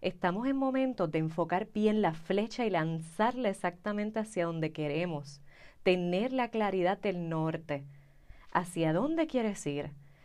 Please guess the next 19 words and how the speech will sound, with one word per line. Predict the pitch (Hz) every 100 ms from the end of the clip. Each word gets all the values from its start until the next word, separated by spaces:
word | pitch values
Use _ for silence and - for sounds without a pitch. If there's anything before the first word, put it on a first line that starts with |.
| - -
Ya | 160 151
sea | - 180 196 202
en | 185 165
tu | 165
vida | 165 165
personal, | 175 180 165 - 156 147 147 165 202 240 262 - - - -
en | - 170 160
tu | 165
emprendimiento, | 160 151 156 156 165 160 156 156 185 214 233 254 277 - - - -
en | - 175 165
tu | 160
hogar. | 151 147 147 147 175 202 214 - - - - - - - - - -
Hay | - 185
ciertas | - 254 269 269
preguntas | 262 254 262 254
que | -
te | 165
puedes | 160 151 147
hacer. | 175 160 - - 139